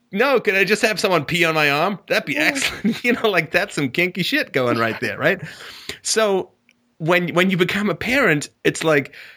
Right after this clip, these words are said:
Speaker 1: bye-bye immediate personal preferences for a long time, a long time.
Speaker 2: Yes.
Speaker 1: A long, like, I mean, as I say to my daughter, you know, like, when I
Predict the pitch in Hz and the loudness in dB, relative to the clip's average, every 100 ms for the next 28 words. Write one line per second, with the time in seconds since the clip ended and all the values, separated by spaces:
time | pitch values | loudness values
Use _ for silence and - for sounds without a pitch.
0 | _ _ _ - - _ - 175 214 214 | _ _ _ -20 -20 _ -2 0 0 0
1 | 214 208 185 151 165 180 165 - 175 165 | 0 2 2 2 2 2 0 -2 0 0
2 | 160 143 - 175 180 160 147 135 - - | 0 -2 -4 -4 -4 -2 0 0 -2 -4
3 | 160 147 135 123 110 80 _ _ _ _ | 0 4 4 4 2 -2 _ _ _ _
4 | _ _ 127 123 131 143 139 190 392 101 | _ _ 0 2 4 2 0 -4 -8 -12
5 | - _ - 240 269 269 262 277 254 - | -14 _ -10 -4 2 2 0 -6 -10 -18
6 | _ _ _ _ _ _ 220 202 190 170 | _ _ _ _ _ _ -2 -2 0 -2
7 | 220 240 190 190 - - 180 180 170 170 | 0 0 0 -2 -2 -2 0 2 0 -2
8 | - _ _ - 185 170 175 - 226 277 | -6 _ _ -4 -2 0 -2 0 0 0
9 | 214 175 254 127 127 127 127 113 123 120 | 0 2 0 0 2 2 2 0 0 0
10 | 110 | -2